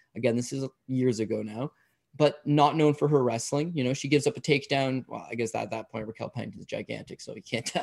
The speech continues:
<laughs> can't discredit her too much. She hasn't really fought anybody that went out with the game plan of, "I'm going to take you down, I'm going to grind you." She takes on girls that she's either gonna have these advantages everywhere, but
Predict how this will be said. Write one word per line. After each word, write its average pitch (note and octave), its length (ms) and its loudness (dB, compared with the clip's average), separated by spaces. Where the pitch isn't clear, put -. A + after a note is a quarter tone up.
<laughs> - 260 -16
can't C3 160 2
discredit B2 380 2
her A2 80 -2
too - 180 -8
much. - 300 -14
She - 120 2
hasn't B3+ 220 6
really C4 180 8
fought F3 320 6
anybody E3 340 6
that D3 160 4
went C3+ 160 2
out C#3 80 2
with C#3 120 0
the A#2+ 60 -6
game B2 260 0
plan A#2+ 240 0
of, A#2 120 -2
"I'm A#2 140 2
going B2 220 0
to - 100 -14
take - 340 -4
you B2+ 140 0
down, A#2+ 260 0
I'm A2+ 100 -2
going A#2 200 -2
to A2 100 -8
grind A2 480 -4
you." G#2 140 -12
She - 120 -14
takes C#3+ 240 0
on C#3 140 2
girls C3 220 2
that A#2+ 120 -2
she's B2 200 -4
either B2+ 160 2
gonna B2+ 180 0
have B2 300 -6
these B2+ 160 -6
advantages B2 520 -2
everywhere, A#2 540 0
but B2 120 0